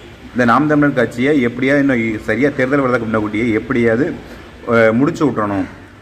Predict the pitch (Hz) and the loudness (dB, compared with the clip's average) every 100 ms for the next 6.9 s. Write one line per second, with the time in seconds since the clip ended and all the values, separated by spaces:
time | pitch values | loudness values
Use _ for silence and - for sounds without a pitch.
0 | - - 123 143 135 123 110 127 127 120 | -4 2 4 4 2 2 2 2 2 0
1 | 110 131 147 120 117 123 156 - - - | 2 2 2 0 -2 0 0 -2 -12 -20
2 | - 110 113 127 139 135 120 110 110 127 | -12 -4 0 2 2 2 2 -2 0 2
3 | 131 117 107 101 98 92 87 87 85 - | 4 4 2 2 2 0 0 -2 -6 -16
4 | - - - - 107 110 127 131 135 113 | -20 -20 -20 -14 -10 -4 -2 0 2 4
5 | 98 92 104 120 143 127 113 110 104 104 | 2 2 2 2 2 0 0 -2 -4 -2
6 | 98 92 92 92 - 98 120 139 | 0 2 2 0 -2 -2 0 0